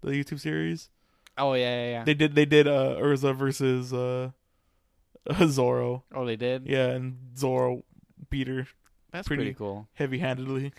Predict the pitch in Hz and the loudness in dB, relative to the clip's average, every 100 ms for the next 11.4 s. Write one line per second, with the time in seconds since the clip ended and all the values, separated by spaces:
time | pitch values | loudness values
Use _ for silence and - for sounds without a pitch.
0 | - 143 - 143 - _ _ _ _ 139 | -10 -12 -10 -20 -20 _ _ _ _ -4
1 | 147 101 - 190 240 233 160 175 160 156 | -4 -2 10 10 10 8 6 6 6 4
2 | 147 143 135 135 131 - _ _ _ 143 | 4 0 0 0 -2 -6 _ _ _ 6
3 | 208 220 151 151 143 139 123 - - 143 | 6 4 2 2 2 0 -4 -16 -12 -2
4 | 160 156 156 139 147 160 143 131 131 131 | 2 6 8 10 10 10 6 4 4 0
5 | 160 147 143 135 127 131 143 120 123 131 | 0 2 2 2 2 0 2 0 -2 -6
6 | 127 107 92 - _ 139 151 139 127 175 | -6 -8 -8 -16 _ 2 4 6 6 6
7 | 151 139 139 143 - 143 143 143 131 139 | 6 6 4 0 2 2 4 4 6 10
8 | 139 143 143 139 135 139 135 139 139 139 | 12 12 10 6 2 0 4 6 4 2
9 | 139 135 - - 117 113 110 135 135 143 | -2 -6 -14 -16 -16 -10 -10 -8 -4 -2
10 | - 147 139 135 127 131 127 139 135 - | 0 0 -2 -4 -6 -6 -4 -4 -4 -2
11 | 156 156 151 143 | -2 0 -2 -4